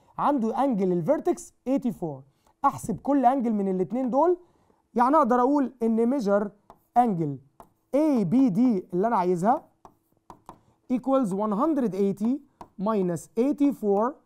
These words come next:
divided two، يعني تطلع عبارة عن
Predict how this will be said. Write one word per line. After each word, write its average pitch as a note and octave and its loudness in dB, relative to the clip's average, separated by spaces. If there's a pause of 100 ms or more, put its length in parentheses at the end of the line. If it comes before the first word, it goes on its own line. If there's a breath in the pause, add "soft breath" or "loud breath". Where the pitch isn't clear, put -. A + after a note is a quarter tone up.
(280)
divided E3+ -4
two، D3+ -4 (1300)
يعني A#3 4 (300)
تطلع C4+ 4
عبارة G#3 2
عن A3 0